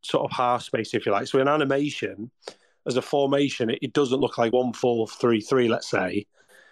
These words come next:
It might look three two five, where if you were to screen grab it, that would be where you'd sort of see the structure and shape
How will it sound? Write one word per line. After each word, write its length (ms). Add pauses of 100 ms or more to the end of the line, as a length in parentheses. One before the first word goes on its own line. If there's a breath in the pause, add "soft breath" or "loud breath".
(160 soft breath)
It 120
might 200
look 180
three 360
two 260
five, 580 (720 loud breath)
where 440
if 140
you 80
were 40
to 120
screen 400
grab 280
it, 200 (540)
that 120
would 120
be 100
where 180
you'd 240
sort 180
of 120
see 140
the 120
structure 600
and 180
shape 540